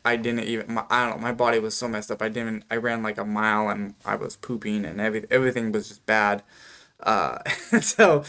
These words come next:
yeah, I think in an ideal thing,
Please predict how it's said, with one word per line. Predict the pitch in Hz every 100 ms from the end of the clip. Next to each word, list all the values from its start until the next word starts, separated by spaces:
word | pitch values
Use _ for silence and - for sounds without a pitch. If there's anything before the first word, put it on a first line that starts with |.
| - - - -
yeah, | 151 151 -
I | 170
think | 180 214 208 - - - - - - _ _ _ _
in | - 165
an | 156
ideal | 127 151 135 135 143 135 135
thing, | - - 127 127 123